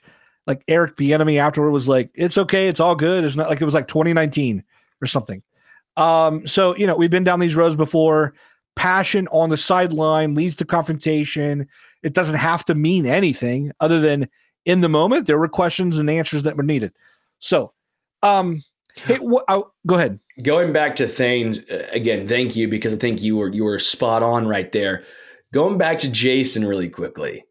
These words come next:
Speaker 2: just 'cause I see the name Jason in there. Hear me out for a second. You saw the look on Jason Kelce's face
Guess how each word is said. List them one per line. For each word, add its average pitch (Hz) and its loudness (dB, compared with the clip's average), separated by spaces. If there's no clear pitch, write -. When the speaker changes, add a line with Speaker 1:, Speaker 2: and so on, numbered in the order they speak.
Speaker 2:
just 135 -4
'cause 151 2
I 143 2
see 147 0
the 135 0
name 123 0
Jason 113 0
in 92 -2
there. 78 -6
Hear 214 0
me 185 4
out 135 -2
for 110 -2
a 98 -2
second. 78 -4
You 160 -2
saw 240 2
the 208 2
look 196 0
on 156 2
Jason 147 0
Kelce's 135 0
face - -2